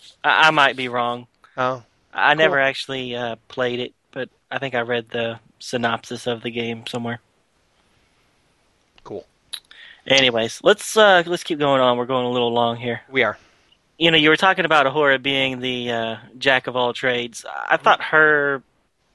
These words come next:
Speaker 1: musical playing and her conversation with Sulu on page thirteen
Speaker 2: Yep.
Speaker 1: just seemed to be filler.
Speaker 2: It, it was filler, but it,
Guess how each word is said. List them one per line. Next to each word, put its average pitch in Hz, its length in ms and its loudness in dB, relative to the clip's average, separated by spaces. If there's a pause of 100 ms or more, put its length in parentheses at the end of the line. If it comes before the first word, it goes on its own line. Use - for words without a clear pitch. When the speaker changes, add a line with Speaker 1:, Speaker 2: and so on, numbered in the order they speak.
(600)
Speaker 1:
musical 139 400 -4
playing 135 600 0
and 120 220 -4
her 127 160 2
conversation 127 600 0
with 120 140 -8
Sulu 135 460 -4
on 120 140 -4
page 123 260 -4
thirteen 123 520 -2 (240)
Speaker 2:
Yep. - 80 -16 (100)
Speaker 1:
just 139 220 -2
seemed 135 240 0
to 127 80 0
be 120 260 -2
filler. 117 480 -2 (920)
Speaker 2:
It, 170 140 -6
it 202 140 4
was 185 180 2
filler, 120 380 6
but 127 200 0
it, 127 180 0